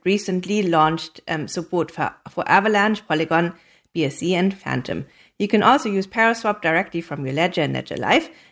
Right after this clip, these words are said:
And in addition to that, they are also becoming a dao. So if you have P S B tokens, maybe from the airdrop, um, you can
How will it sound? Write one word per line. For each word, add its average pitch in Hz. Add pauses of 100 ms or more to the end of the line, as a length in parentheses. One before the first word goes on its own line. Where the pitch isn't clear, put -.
(140)
And 196
in 196
addition 254 (200)
to 196
that, 185
they 190
are 190
also 185
becoming 139
a -
dao. 247
So 226
if 175
you 170
have 160
P 165
S 139
B 220
tokens, 202
maybe 160
from 139 (560)
the 139
airdrop, 196 (360)
um, 165
you 160
can 151